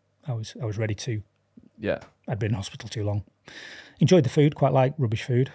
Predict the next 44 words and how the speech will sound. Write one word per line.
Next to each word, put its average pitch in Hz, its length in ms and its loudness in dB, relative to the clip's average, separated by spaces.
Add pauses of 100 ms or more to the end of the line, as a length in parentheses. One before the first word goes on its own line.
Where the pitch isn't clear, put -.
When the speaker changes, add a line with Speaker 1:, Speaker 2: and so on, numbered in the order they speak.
(120)
Speaker 1:
I - 40 0
like 120 140 0
plain 131 240 6
food 120 220 2
and 120 80 2
I - 20 2
like 120 120 0
hospital 117 280 -2
food. 131 300 -8
So - 100 4
I 143 60 4
was, 147 100 8
I 151 140 8
was 127 100 6
Speaker 2:
<laughs> 131 60 4
Speaker 1:
having 123 120 2
a 117 40 2
great 123 200 2
time. 131 280 2 (640)
Um, 110 400 2
but - 80 0
I 123 60 4
didn't 120 280 2
enjoy 113 260 2
li-, 113 260 -2
lying 113 200 0
on 113 60 0
my 107 80 -2
back. 101 280 -6
Speaker 2:
Yeah, 76 280 -6
understandable. 101 500 -2
Speaker 1:
Um, 117 420 -8 (360)
there 208 140 6
were 175 40 8
some 147 140 4
incidents 139 400 4
in 139 60 0
hospital. 156 420 -2
One 151 160 2
day 135 140 2
they 123 120 2
dropped 139 220 0
my 123 80 0
traction, 147 480 -4